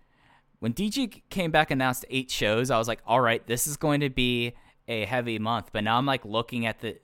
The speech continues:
at the barrel of a double shot in Fukuoka, and we still don't know what the second Sambo Hall show is. And now I'm, like, finally, like, truly getting, like, this is a big,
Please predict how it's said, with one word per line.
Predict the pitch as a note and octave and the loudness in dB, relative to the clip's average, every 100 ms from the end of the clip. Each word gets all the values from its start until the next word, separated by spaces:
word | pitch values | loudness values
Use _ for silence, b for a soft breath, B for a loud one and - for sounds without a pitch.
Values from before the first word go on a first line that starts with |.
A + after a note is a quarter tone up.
| - | -10
at | A2 | -8
the | G#2+ | -4
barrel | A2+ A2+ B2+ A#2 G2+ | 2 4 4 2 0
of | G#2+ G#2+ G#2 | 0 0 0
a | G#2 | -4
double | A2 B2 | -2 -2
shot | - B2+ A2+ | 2 2 0
in | A#2 | -4
Fukuoka, | B2 G#2+ A#2+ A2 G#2+ | -6 -6 -2 -2 -2
and | G#2+ | -6
we | G#2 | -4
still | A#2+ | -2
don't | A#2 A#2 | 0 0
know | A2+ | -2
what | A#2 | -2
the | |
second | G#2 B2 C3+ A2+ b b b | -4 -4 -2 -4 b b b
Sambo | C#3+ B2 B2 A2 | 0 2 2 0
Hall | A2+ A#2 | 0 0
show | B2 A#2 F#2+ | 0 0 0
is. | F#2 F#2+ | -2 -4
And | G2 | -2
now | G#2+ A2 | 2 2
I'm, | A2 | 0
like, | A2 - | -4 -2
finally, | A#2+ A#2 A#2 A#2 | 0 0 0 -4
like, | G#2+ - | -6 -10
truly | - C#3 D3 C#3+ | -6 0 2 2
getting, | B2 B2+ G#2+ | 2 2 2
like, | F#2+ - b b b | -4 -8 b b b
this | B2 B2+ | -6 -2
is | C#3 | -2
a | B2+ G#2+ | -2 -2
big, | - G#2+ A2 A2 | 0 0 0 -4